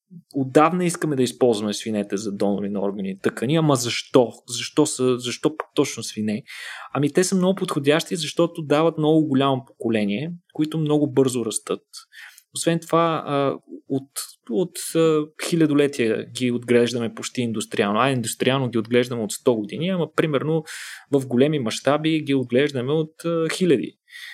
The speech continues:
А, тоест, знаем как да го правим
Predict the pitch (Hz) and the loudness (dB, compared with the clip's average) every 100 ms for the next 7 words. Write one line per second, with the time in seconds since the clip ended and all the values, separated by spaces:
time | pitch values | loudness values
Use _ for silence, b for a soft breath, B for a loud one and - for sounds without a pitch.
0 | B _ _ - 135 139 139 131 - - | B _ _ -4 2 4 4 2 -2 2
1 | 110 113 - - 120 113 135 147 139 131 | 4 4 0 -6 -6 -2 2 2 2 0
2 | 127 127 117 123 117 110 104 | 0 -4 -2 2 2 2 -4